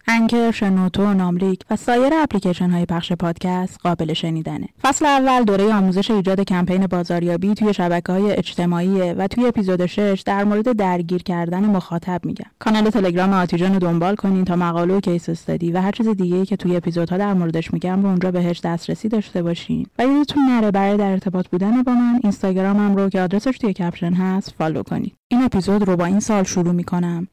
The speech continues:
که داشتن محتوای خوب آماده از قبل خیلی هم خوبه، اما چطوری می‌خواین مطمئن بشیم که توی تبلیغات سوشال مدیامون برای مخاطب مورد نظر خودمون مناسب و قانع کننده ایم؟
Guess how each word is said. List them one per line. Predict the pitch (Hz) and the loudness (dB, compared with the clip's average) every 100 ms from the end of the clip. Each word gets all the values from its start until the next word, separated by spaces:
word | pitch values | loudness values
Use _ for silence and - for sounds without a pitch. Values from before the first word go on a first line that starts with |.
| - | -10
که | - 233 226 - | -2 0 0 0
داشتن | 247 247 302 | -2 0 0
محتوای | 320 269 190 - 175 165 165 165 | 4 4 2 0 -2 -2 -2 -2
خوب | - - 220 | -6 -4 0
آماده | 185 170 170 165 160 165 | 0 0 -2 -2 -4 -4
از | 165 - | -6 -6
قبل | 196 196 180 | -6 -4 -6
خیلی | - 285 294 | -6 -2 0
هم | 247 208 | 2 2
خوبه، | - - 165 151 143 - _ _ _ _ _ - | -2 -10 -10 -10 -12 -14 _ _ _ _ _ -2
اما | 247 240 190 170 170 - _ | 2 4 4 0 -6 -16 _
چطوری | - 330 - 311 330 | -4 -2 2 2 2
می‌خواین | 311 - 185 180 | 2 2 2 2
مطمئن | 175 - 180 175 190 233 | 2 0 -2 0 2 4
بشیم | 214 - 180 175 | 2 0 0 0
که | 175 208 | -2 -2
توی | 277 294 | 0 -2
تبلیغات | 233 202 180 175 175 196 240 | 0 -2 0 -2 -2 -2 0
سوشال | 202 185 175 170 | 0 0 0 0
مدیامون | 170 165 170 180 180 175 - - | 0 -2 -2 0 0 -2 -6 -4
برای | 220 233 247 285 | 0 2 2 2
مخاطب | 269 208 - 185 196 214 | 2 2 0 -4 -2 0
مورد | 226 196 180 175 170 | 2 4 2 0 -2
نظر | 170 165 170 185 | -2 -4 -4 -4
خودمون | 208 - 196 202 180 175 - _ - | -4 -4 -2 0 0 -2 -8 _ -4
مناسب | 202 202 202 196 254 254 | 0 2 2 0 -2 -4
و | 202 | -4
قانع | 175 170 170 | -4 -4 -4
کننده | 180 170 165 165 | -4 -4 -6 -8
ایم؟ | 165 175 | -8 -12